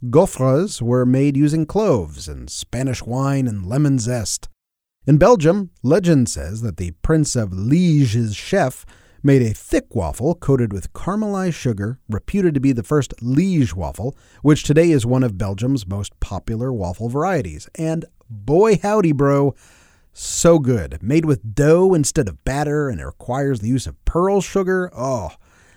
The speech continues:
that's the ticket. Get you some of them when you can. However, in contrast to the American waffle game we all know and love, the waffle was not a breakfast food.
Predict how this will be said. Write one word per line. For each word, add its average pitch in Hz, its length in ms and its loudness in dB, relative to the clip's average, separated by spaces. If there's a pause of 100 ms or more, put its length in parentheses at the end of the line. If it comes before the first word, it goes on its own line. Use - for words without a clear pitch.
(160)
that's 85 600 -2
the 139 100 4
ticket. 104 480 -2
Get 151 240 -2
you 151 140 0
some 104 260 -2
of 78 240 -10
them 131 380 4 (340)
when 120 160 -2
you 117 160 0
can. 76 460 -10
However, 180 480 2
in 139 240 0
contrast 98 800 -2
to 92 60 -10
the 85 100 -10
American 135 580 2
waffle 107 300 -4
game 101 320 -4
we 113 120 0
all 90 140 -4
know 85 180 -6
and 82 120 -8
love, 127 200 -4 (440)
the 147 80 2
waffle 240 320 4
was 135 200 2
not 160 400 0
a 139 60 -8
breakfast 143 460 -2
food. 69 420 -14